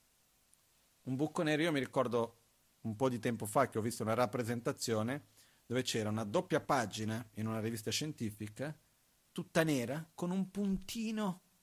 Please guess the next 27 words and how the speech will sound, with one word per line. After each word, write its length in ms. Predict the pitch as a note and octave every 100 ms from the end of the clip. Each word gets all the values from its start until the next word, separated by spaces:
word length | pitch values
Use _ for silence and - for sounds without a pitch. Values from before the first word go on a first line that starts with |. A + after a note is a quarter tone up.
| _
bianco 640 | - C#3 D#3 D3 C#3+ - C#3
in 120 | B2
un 120 | A#2+
angolino. 640 | A2+ A2+ A2+ G2+ F#2+ A2 - _ _ _ _ _ _ _ _ _ _ -
E 120 | D#3
veniva 300 | F3+ F3+ F3
detta, 420 | D3+ B2 - C3+
"Questo 500 | - A#3+ F3+ - E3
è 160 | - C#3+
una 240 | C#3 C#3+
rappresentazione 1300 | D3 E3+ E3 D#3 D3 C#3+ F3 F3 - A#2 A2+ C3+ D3+ -
di 400 | - A#2+ C#3 G#2+ - _ _ _ _ _ -
il 180 | C#3+
buco 300 | C3 G#3+ -
nero 240 | F#3 D3+ C3
più 240 | A2 D3+
piccolo 320 | - G3 D#3
che 120 | C3 B2+
è 20 |
stato 320 | - B2+ B2+
ritrovato 540 | B2+ - B2 A#2 A2+ G#2+
fin 200 | D3+ F3+
d'oggi 480 | C#3 B2 A2 F#3 G#3+ _ _ _ _ _ _ _ _ _ _ _ _
con 480 | - G#3+ G#3+ A#3 D4+ -
la 140 | - G3
nostra 300 | C#3 B2 C3+
galassia." 540 | A#2 G2+ G#2 - A2+